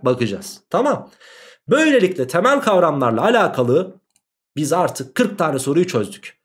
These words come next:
Ve artık sana kalan kısmı ne? Bu kırk soruyu mutlaka ama mutlaka bu videodan bir saat sonra, yarım saat sonra, orası beni ilgilendirmez. Hangisini yapıyorsan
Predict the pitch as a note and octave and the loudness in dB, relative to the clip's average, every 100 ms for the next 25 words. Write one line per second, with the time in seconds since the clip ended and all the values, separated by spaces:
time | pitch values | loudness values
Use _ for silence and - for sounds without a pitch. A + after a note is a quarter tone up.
0 | _ C#3+ F3+ F3+ F#3+ - E3+ A3 G3 D#3 | _ -4 0 0 -2 -2 0 2 2 0
1 | C3 C3 A#2 A#2 F#3+ A3 - - - A#3+ | 0 -4 -6 -2 -2 -2 -8 -16 -6 -6
2 | - C4 - - G3 C#3 B2 C3 - A#2+ | -2 -2 -2 0 2 4 2 0 -12 -4
3 | E3+ B3 - F#3+ F3 E3+ D#3+ D3+ C#3+ G#3+ | -2 -2 -2 -2 0 0 0 0 -2 -2
4 | - C#3 - G#2 G#2+ _ _ _ - G#3 | -2 -2 -2 -10 -12 _ _ _ -4 2
5 | D4 C#4 G3+ A3+ G#3 G3+ G3+ A#3+ - G#3 | 4 4 2 2 4 2 0 -2 0 0
6 | F#3+ - F3+ G3 F3+ F#3 F#3 F#3 D#3 D3 | 0 2 2 4 4 4 2 0 -2 -2
7 | C#3 A#2+ D#3+ A#3 A3+ B3+ C4 C4+ B3 B3+ | -4 0 2 2 0 0 2 2 4 2
8 | B3 B3 A#3+ F#3 F#3 C4+ C4+ A#3 A#3+ A#3+ | 2 2 2 2 4 2 2 -2 2 2
9 | A3+ A3+ F#3+ B2 G2 | 2 2 0 0 -8